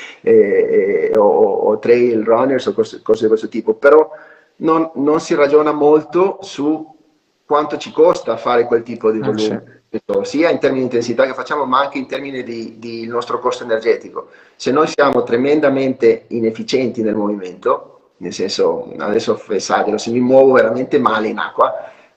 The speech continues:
Speaker 1: e sbraccio, affondo, e veramente è una lotta <laughs> ogni bracciata per non affondare, allora è ovvio che io posso essere allenatissimo a livello cardiorespiratorio, posso essere anche molto forte a livello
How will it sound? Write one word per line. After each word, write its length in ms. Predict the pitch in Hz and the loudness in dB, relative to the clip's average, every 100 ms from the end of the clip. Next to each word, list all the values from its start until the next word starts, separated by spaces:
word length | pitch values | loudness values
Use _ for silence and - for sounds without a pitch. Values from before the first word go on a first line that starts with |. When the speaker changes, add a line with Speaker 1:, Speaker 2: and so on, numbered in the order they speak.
| 110 | -2
Speaker 1:
e 300 | 113 117 120 | 0 2 -2
sbraccio, 720 | - 131 120 - 127 123 123 | 0 2 2 0 2 4 4
affondo, 840 | 117 - 139 139 131 123 117 113 | 2 -2 0 2 2 4 6 6
e 720 | 113 113 113 110 113 110 98 | 4 2 0 -2 -2 -2 -4
veramente 520 | 104 117 117 139 139 123 | -2 -2 -2 -4 -2 0
è 120 | 120 | 0
una 200 | 120 117 | 0 -2
lotta 800 | 120 120 - 117 117 117 113 - - - | 0 -2 0 2 2 2 -2 -2 -6 -8
<laughs> 220 | - - - | -20 -12 -2
ogni 240 | 135 135 | 0 2
bracciata 560 | 127 127 135 120 117 110 | 2 0 0 -2 0 -2
per 160 | 113 | -2
non 160 | 120 120 | -2 -4
affondare, 640 | 113 127 113 98 101 117 | -4 -2 -2 0 0 -2
allora 320 | - 113 120 117 | -2 -2 0 2
è 100 | 127 | 4
ovvio 280 | 131 123 | 4 2
che 100 | - | -4
io 140 | 113 127 | -8 -6
posso 240 | 127 127 | -6 -8
essere 180 | 127 117 | -8 -6
allenatissimo 640 | 117 117 113 160 - 123 | -6 -6 -8 -8 -8 -2
a 40 | 110 | 0
livello 280 | 110 113 110 | 4 4 4
cardiorespiratorio, 880 | 107 107 - 110 110 - 101 98 | 4 2 0 2 2 2 -2 0
posso 240 | - - 131 | 0 -2 -4
essere 200 | 117 113 | -6 -6
anche 140 | 117 | -4
molto 300 | 123 143 127 | -2 0 -2
forte 280 | - 113 110 | 0 0 0
a 20 | |
livello 260 | 104 104 | -4 -2